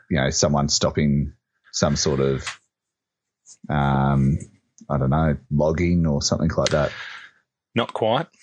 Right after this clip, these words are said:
Speaker 1: Ah.
Speaker 2: So the sub headline, I guess, is "Mind Those Thorns. Oh, and those pruning shears. Connor McLeod and Sophie Christie were keen to trim their bushes on World Naked Gardening Day."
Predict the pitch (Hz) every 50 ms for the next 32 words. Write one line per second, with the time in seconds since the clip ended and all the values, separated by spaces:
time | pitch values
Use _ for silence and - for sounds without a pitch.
0 | - - - - - - - - _ _ - - 104 87 76 73 73 76 - -
1 | _ - - - - 117 110 107 107 107 107 107 107 107 104 - - - - -
2 | 135 104 107 107 107 104 107 113 - - - - - 123 117 120 117 - - -
3 | - - - - - - - 92 85 80 92 85 80 80 82 92 113 151 151 -
4 | - 92 90 87 - 90 90 - - - - - - - - - - 101 90 90
5 | 85 82 - - 87 82 95 92 98 113 135 143 120 117 120 113 117 - - -
6 | 127 135 131 113 90 78 78 92 - - - - - - _ _ - - 123 151
7 | 131 90 78 69 - - _ - - 117 120 120 117 117 117 - - - - 131
8 | 139 143 117 95 - - - 90 82 85 87 95 104 - - - - - - -
9 | - - - _ _ - - - 127 131 123 117 - - 110 104 101 101 101 -
10 | - - 104 95 - - - - 104 98 - - 92 - - - 127 - - -
11 | 85 82 87 - - - 110 107 101 - - 87 - - - 135 127 127 117 110
12 | 104 95 87 135 135 - - 101 87 - - - 98 95 92 90 85 95 101 101
13 | 101 101 107 107 101 - - - 107 101 98 98 95 - - 104 95 104 - -
14 | - 90 87 90 95 92 95 90 85 85 78 - 78 73 65 62 60 -